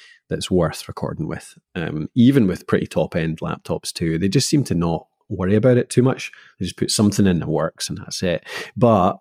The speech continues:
I've often said to people, like, if it's a total last resort, if you can't get them to use anything else, if they are on a Mac,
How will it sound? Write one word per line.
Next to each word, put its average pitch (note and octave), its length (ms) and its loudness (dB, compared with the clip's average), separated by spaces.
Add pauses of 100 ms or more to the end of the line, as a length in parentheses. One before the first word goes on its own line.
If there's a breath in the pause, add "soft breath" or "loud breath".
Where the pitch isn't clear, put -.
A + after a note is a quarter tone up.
I've G#2 140 2
often G#2 300 2
said F#2 260 0
to - 60 -12
people, F#2+ 300 0
like, F2+ 200 -4
if G2 100 -6
it's - 160 -10
a E2+ 180 -6
total B2 300 2
last G#2 260 0
resort, F2 360 0
if - 60 -20
you G#2 60 -4
can't A#2 220 2
get A2+ 120 0
them A2 100 -6
to - 80 -2
use F2+ 140 -2
anything A#2+ 380 2
else, F2+ 300 2 (340 loud breath)
if G#2+ 120 -8
they G2+ 80 4
are C3+ 140 6
on C3+ 80 4
a G#2 60 4
Mac, C3 520 4